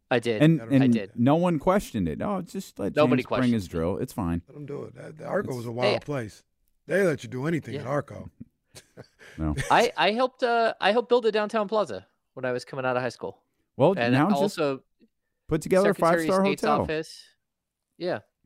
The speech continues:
Speaker 3: Did you see that, James? The, the new, the,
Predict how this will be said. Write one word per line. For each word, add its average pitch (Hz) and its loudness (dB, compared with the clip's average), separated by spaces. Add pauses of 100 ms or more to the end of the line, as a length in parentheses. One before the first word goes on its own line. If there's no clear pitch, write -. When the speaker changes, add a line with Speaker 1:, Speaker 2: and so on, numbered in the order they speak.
Speaker 3:
Did 156 -2
you 202 0
see 190 -2
that, 185 4
James? 175 -4
The, 127 -6
the 127 -10
new, 135 -6
the, 117 -10